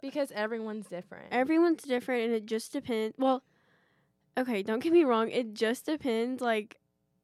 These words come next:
Speaker 2: how willing you are to work for it.
Speaker 1: Eh, that's, yeah, I learned that too. You have to be really motivated.
Speaker 2: Mm-hmm. Especially in this industry.
Speaker 1: So you can have a really good skill, but if you're not gonna input that skill onto something and show that you can do that, or you're, that you're willing to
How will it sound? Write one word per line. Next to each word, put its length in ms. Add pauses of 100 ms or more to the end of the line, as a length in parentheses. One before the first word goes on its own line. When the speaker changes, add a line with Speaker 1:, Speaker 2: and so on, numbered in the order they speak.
(320)
Speaker 2:
how 240
willing 440
you 140
are 120
to 100
work 320
for 180
it. 140
Speaker 1:
Eh, 160
that's, 320 (220)
yeah, 400
I 80
learned 320
that 160
too. 140
You 60
have 100
to 60
be 120
really 260
motivated. 800
Speaker 2:
Mm-hmm. 480 (160)
Especially 560
in 100
this 200
industry. 680
Speaker 1:
So 80
you 120
can 140
have 220
a 60
really 260
good 200
skill, 240
but 100
if 100
you're 120
not 240
gonna 420 (240)
input 340
that 200
skill 240
onto 240
something 520
and 120
show 220
that 120
you 140
can 120
do 180
that, 300
or 80
you're, 140
that 160
you're 140
willing 280
to 220